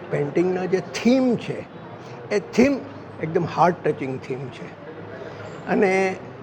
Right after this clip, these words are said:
જે બધા, અ, આર્ટિસ્ટ છે, હે, કનુભાઈ છે, પછી મેડમ છે, નરખડીવાલા સર છે, એ બધાએ એકદમ ક્લીન વર્ક અને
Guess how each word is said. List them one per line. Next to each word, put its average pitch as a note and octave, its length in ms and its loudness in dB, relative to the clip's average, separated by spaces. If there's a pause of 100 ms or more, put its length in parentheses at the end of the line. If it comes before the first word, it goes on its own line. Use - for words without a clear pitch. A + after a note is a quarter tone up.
(140)
જે F#3 160 4
બધા, E3+ 460 2 (200)
અ, G3 40 -6
આર્ટિસ્ટ D#3+ 600 0
છે, C#3 280 0 (500)
હે, D3+ 200 -2 (240)
કનુભાઈ D3 420 4
છે, C#3 480 2 (300)
પછી C#3 180 -4
મેડમ C#3+ 400 0
છે, C3+ 300 0
નરખડીવાલા C#3 680 -2
સર B2+ 200 -4
છે, D3+ 360 -4
એ A3 60 4
બધાએ A#3 460 10
એકદમ A#3 640 -2 (1300)
ક્લીન C4 400 2
વર્ક C#3+ 300 4 (640)
અને G#3 460 4